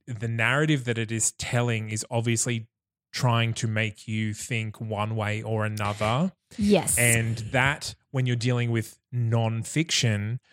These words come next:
Speaker 1: I feel doesn't, isn't responsible in a, the journalistic sense as they try to make out that they're trying to be.
Speaker 2: Mm.
Speaker 1: Um,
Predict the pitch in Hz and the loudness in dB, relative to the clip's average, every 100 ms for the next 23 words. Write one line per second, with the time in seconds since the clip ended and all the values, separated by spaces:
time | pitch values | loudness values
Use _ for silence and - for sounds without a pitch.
0 | - - 117 110 - 123 117 117 113 110 | -16 -6 -2 -2 -2 0 2 2 0 0
1 | 107 - _ _ _ - 151 165 165 160 | -4 -8 _ _ _ -10 -2 4 4 6
2 | 180 160 - - - _ _ _ - 202 | 2 2 -2 -4 -12 _ _ _ 0 4
3 | 170 143 131 - - - 147 135 - 147 | 4 4 2 -4 -8 0 4 4 2 2
4 | 143 - 127 127 120 110 117 110 - 123 | 4 2 2 2 2 0 0 -2 -2 -2
5 | 135 123 117 127 160 - 123 - - 113 | 2 2 2 2 2 2 0 0 0 0
6 | 107 110 - 107 110 107 104 - 107 104 | 0 -2 -4 -2 -2 0 -4 -2 -2 -2
7 | - 113 107 110 104 104 107 107 104 101 | -2 -2 -2 -2 -4 -4 -6 -6 -8 -8
8 | - 120 117 127 123 143 190 220 - 208 | -4 -2 -2 -2 -2 0 0 0 4 8
9 | 202 185 175 170 117 110 104 | 10 10 8 8 6 4 0